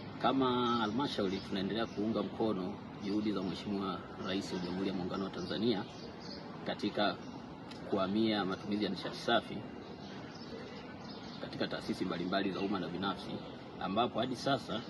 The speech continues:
jumla ya taasisi zipatazo kumi na moja zimeweza kuhamia katika matumizi ya nishati safi ya kupikia.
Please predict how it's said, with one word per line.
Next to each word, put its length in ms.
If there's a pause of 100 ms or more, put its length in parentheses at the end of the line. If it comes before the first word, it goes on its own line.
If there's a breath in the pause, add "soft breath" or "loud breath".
(1200)
jumla 300
ya 480
taasisi 800 (380)
zipatazo 680 (1120)
kumi 160
na 120
moja 380 (520)
zimeweza 320
kuhamia 580 (140)
katika 520 (180)
matumizi 420
ya 60
nishati 360
safi 340
ya 60
kupikia. 500